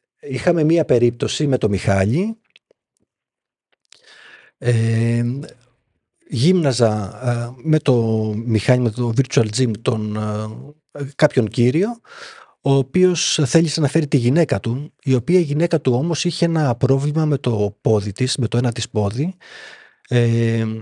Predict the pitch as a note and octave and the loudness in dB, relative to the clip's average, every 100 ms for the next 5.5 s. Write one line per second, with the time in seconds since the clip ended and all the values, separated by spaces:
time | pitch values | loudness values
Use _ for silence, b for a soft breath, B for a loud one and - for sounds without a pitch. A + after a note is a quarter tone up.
0 | G#2 - A2+ - F#3 F3 - - E3 - | -12 -2 -2 2 0 2 -2 0 -2 0
1 | - C#3 C3+ D#3+ - C#3 C#3 B2 A#2 A#2 | 0 2 0 -2 -4 -4 -4 0 2 2
2 | A#2+ B2+ A#2 G#2+ - C3+ C3+ C#3+ C3+ A#2+ | 2 0 0 -2 0 -2 -2 -2 -2 0
3 | C3 - C3+ A2+ G#2 - C3 - B2 A#2 | -2 0 -2 0 -2 -2 -2 -2 -2 0
4 | - - G#2 G2 B2 A#2+ D2+ - - G#2 | -2 2 2 4 0 0 -4 -6 0 2
5 | G2 F#2+ G#2 A#2+ | 2 0 -2 -4